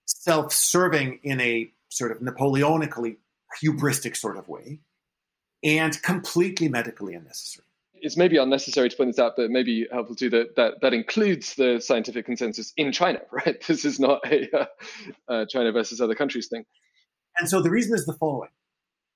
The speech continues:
Speaker 1: We have just learned how to change human D N A ten years ago.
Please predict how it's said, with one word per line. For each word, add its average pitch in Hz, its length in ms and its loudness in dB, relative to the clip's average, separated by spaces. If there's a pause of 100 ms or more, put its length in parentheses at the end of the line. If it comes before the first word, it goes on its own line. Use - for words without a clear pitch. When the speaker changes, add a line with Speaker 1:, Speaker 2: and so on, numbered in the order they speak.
(180)
Speaker 1:
We 226 320 0
have 180 200 0
just 180 360 0
learned 139 300 -2
how 120 140 -12
to 117 100 -18
change 135 400 -10
human 123 240 -6
D 107 200 -14
N 117 100 -8
A 98 300 -6 (600)
ten 147 200 0
years 156 280 0
ago. - 220 -18